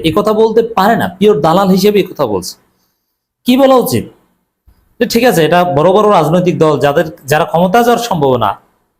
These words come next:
যারা বিভিন্ন জরিপে already ক্ষমতাসীন দল, জামাত ইসলামী, তাদের দাবি একদম মানার কথা বলছি না।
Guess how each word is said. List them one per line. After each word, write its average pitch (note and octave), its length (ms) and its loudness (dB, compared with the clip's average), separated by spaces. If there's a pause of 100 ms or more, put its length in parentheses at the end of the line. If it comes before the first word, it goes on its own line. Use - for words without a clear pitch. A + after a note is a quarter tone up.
(380)
যারা D#3+ 200 2
বিভিন্ন F#3+ 360 2
জরিপে F3+ 400 2
already F#3+ 220 0
ক্ষমতাসীন G#3+ 580 0
দল, F3 220 2 (760)
জামাত F3 300 2
ইসলামী, F#3 440 -2 (1600)
তাদের G3+ 420 4 (460)
দাবি F3 480 2 (1300)
একদম D#3+ 320 0 (640)
মানার D#3+ 280 0
কথা D#3 200 -2
বলছি A2 280 -2
না। F2 80 -6